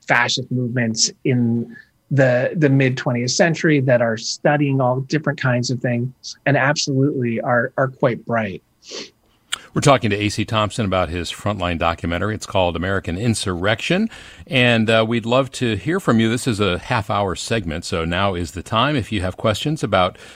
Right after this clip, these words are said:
Speaker 2: these extremist groups, give us a call at eight six six, seven three three, six seven eight six. Again, it's eight six six, seven three three, six seven eight six. You can also get in touch on Twitter and Facebook. We're at K Q E D Forum. Um,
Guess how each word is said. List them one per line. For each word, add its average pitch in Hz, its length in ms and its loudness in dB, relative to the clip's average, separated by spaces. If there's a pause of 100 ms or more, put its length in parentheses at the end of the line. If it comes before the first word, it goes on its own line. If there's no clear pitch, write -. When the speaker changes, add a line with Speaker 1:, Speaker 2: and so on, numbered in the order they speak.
(100)
Speaker 2:
these 92 180 -2
extremist 98 580 0
groups, 107 300 -2
give 87 180 -2
us - 140 -10
a - 40 -6
call 95 300 2
at 90 80 -2
eight 90 160 -6
six - 280 -6
six, 104 280 -4
seven 85 380 -2
three 87 260 -4
three, 110 300 -2
six - 300 -6
seven 80 260 -4
eight 78 160 -6
six. - 260 0
Again, 85 220 0
it's 78 140 -6
eight 95 120 -4
six - 240 -6
six, 156 260 2
seven 92 280 0
three - 220 -8
three, 120 260 -4
six - 260 -6
seven 87 400 -4
eight 82 200 -4
six. 143 380 2 (340)
You 180 80 -8
can 170 100 2
also 101 160 2
get 90 120 -2
in 87 60 -10
touch 85 260 -6
on 76 100 -8
Twitter 87 280 -6
and 73 100 -8
Facebook. 85 520 -6
We're 73 160 -10
at 78 320 -6 (320)
K 101 180 -2
Q 87 220 -6
E 85 60 -4
D 80 260 -6
Forum. 90 460 2 (600)
Um, 160 200 2